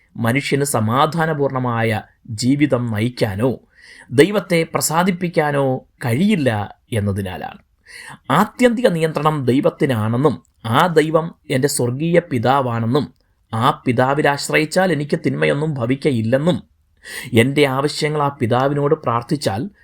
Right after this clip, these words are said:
അവിടുത്തെ ഹിതത്തിനനുസരിച്ച് തക്ക സമയത്ത് നടത്തിത്തരുമെന്നും വിശ്വസിക്കുക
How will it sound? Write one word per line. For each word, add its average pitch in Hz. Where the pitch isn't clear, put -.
അവിടുത്തെ 180
ഹിതത്തിനനുസരിച്ച് 160
തക്ക -
സമയത്ത് 165
നടത്തിത്തരുമെന്നും 151
വിശ്വസിക്കുക 190